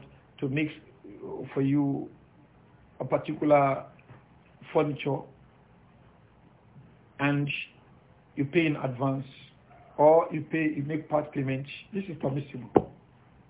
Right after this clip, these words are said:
This is permissible. Unlike Be'us Salam, you don't make part payment. In Akdul Istisna, in Istisna, that is, now you want somebody to make something for you, it's permissible to make part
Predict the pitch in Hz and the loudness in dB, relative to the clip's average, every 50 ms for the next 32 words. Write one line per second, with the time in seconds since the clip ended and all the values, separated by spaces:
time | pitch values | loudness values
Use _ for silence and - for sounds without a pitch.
0 | - - - - - - - - - - - - - - - - - - - 147 | -20 -20 -20 -20 -20 -20 -20 -20 -20 -20 -20 -20 -20 -20 -20 -20 -20 -14 -10 -10
1 | 135 - 131 127 - - 135 127 123 - - 160 135 - - - - - - - | -8 -8 -10 -14 -12 -10 -8 -8 -8 -10 -12 -18 -18 -18 -20 -20 -20 -20 -20 -20
2 | - - - - - - - - - - - - - - - - - - - - | -20 -20 -20 -20 -20 -20 -20 -20 -20 -20 -20 -20 -20 -20 -20 -20 -20 -20 -20 -20
3 | - - - 175 196 190 165 156 151 131 165 165 170 - 147 - - - 156 156 | -6 0 2 4 4 6 4 4 2 2 0 0 0 0 -2 -2 2 2 4 4
4 | 151 147 - 139 135 143 147 147 143 139 139 - - 127 123 - - 135 131 - | 4 2 0 0 0 0 0 0 -2 -4 -4 -2 -4 -4 -4 -4 -10 -12 -12 -12
5 | - - - - - - - - - - - - _ - - - - - - _ | -14 -16 -20 -20 -20 -20 -20 -20 -20 -20 -20 -20 _ -20 -20 -20 -20 -20 -20 _
6 | - - - _ - 131 135 131 127 123 - - - - - 147 170 165 151 143 | -20 -20 -20 _ -4 -2 0 0 -2 -2 0 0 0 0 0 -2 -2 -2 -2 -4
7 | 139 - 147 139 - - 156 156 160 165 - - - 151 143 139 135 - 143 - | -6 -8 -12 -12 -10 -8 -4 -4 -2 -2 -4 -6 -6 -6 -6 -6 -6 -8 -10 -12
8 | - - - 160 160 151 - - - - - - 135 - - 151 147 143 139 - | -10 -8 -6 -4 -2 -4 -4 -6 -12 -14 -10 -8 -8 -6 -6 -6 -6 -8 -10 -14
9 | - - 151 156 156 151 143 143 151 160 160 - - 156 156 156 151 - 147 139 | -8 -2 0 2 2 2 2 2 0 0 -2 -4 -4 -2 -2 -2 -2 -2 -4 -2
10 | 147 170 180 175 - - 156 147 139 147 143 143 135 - 139 139 147 151 139 - | 2 2 2 0 0 -6 -6 -6 -4 -6 -6 -6 -6 -4 -2 -2 -2 -2 -4 -8
11 | - - - - - - - - - 147 135 - 165 151 175 175 - 180 170 165 | -12 -20 -20 -20 -20 -20 -20 -14 -10 -10 -8 -6 -4 -4 -4 -2 -2 -2 -2 -2
12 | - 143 147 165 156 - - - 160 160 - | -4 -4 -4 -4 -4 -4 -2 2 2 2 2